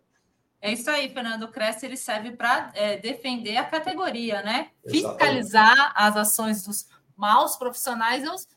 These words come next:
Speaker 1: daqueles que são pseudos, que não têm a inscrição no cresce São Paulo. E aí, Fernando, eu queria saber com você quais os investimentos necessários pra se tornar um profissional de excelência.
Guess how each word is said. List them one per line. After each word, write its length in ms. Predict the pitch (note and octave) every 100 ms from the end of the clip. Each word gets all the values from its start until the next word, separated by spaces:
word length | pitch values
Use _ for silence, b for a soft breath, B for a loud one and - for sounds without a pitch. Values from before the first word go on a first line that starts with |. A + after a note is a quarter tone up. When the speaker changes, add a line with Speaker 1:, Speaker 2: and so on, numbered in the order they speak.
| _
Speaker 1:
daqueles 380 | A3 A3+ B3+ -
que 100 | C4
são 160 | C#4
pseudos, 580 | C4+ D4+ - A#3+ B3 B3
que 120 | -
não 180 | C4 D4+
têm 300 | - C4+ C4
a 220 | B3+ B3
inscrição 480 | B3+ C4 - B3+ C4
no 140 | B3+ C4+
cresce 340 | C#4 B3+ C4
São 240 | C#4 C#4
Paulo. 360 | C4 G3 F3+ - b b b b
E 140 | B3 D4
aí, 200 | D#4+ D#4+
Fernando, 280 | D#4+ D4+
eu 60 | D4+
queria 260 | D#4 D4+ D#4
saber 260 | D4 B3+
com 120 | C4
você 320 | A#3+ C4 D4+ C4+
quais 260 | C#4+ D4
os 200 | E4 D4
investimentos 760 | D#4+ D#4 D#4+ - E4+ D4+ D#4 C4+
necessários 720 | B3 B3 A3+ - G3 F#3 -
pra 120 | -
se 140 | G#3 -
tornar 360 | G#3 G3 F#3 F#3+
um 60 |
profissional 460 | G3+ G3+ - F#3 F#3+
de 80 | F#3+
excelência. 640 | - F#3+ F#3 F3 - D3+